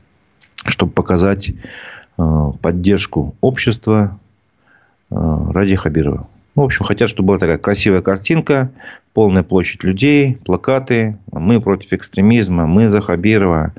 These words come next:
чтобы и федеральному центру показать, и во всех сми распространить, чтобы была картинка полного единодушия, э, власти и народа. Картинку-то можно нарисовать и показать. Но можно ли решить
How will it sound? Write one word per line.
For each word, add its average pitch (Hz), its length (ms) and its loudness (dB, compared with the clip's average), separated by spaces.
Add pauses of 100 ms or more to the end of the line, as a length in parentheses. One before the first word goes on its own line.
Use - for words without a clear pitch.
(440)
чтобы 85 500 0
и - 20 0
федеральному 82 520 2
центру 143 300 0
показать, 110 580 -2
и 76 120 -4
во 80 120 -2
всех - 280 -4
сми 131 240 2
распространить, 104 840 0
чтобы 73 280 -8
была 78 180 2
картинка 82 480 -2
полного 90 380 2
единодушия, 85 760 0 (720)
э, 78 420 4 (320)
власти 90 560 2
и 82 100 2
народа. 120 580 2 (380)
Картинку-то 127 500 -2
можно 131 340 2
нарисовать 78 600 -4 (300)
и - 80 -8
показать. 76 520 -4 (540)
Но 95 100 4
можно 107 280 4
ли 107 340 2
решить 104 680 2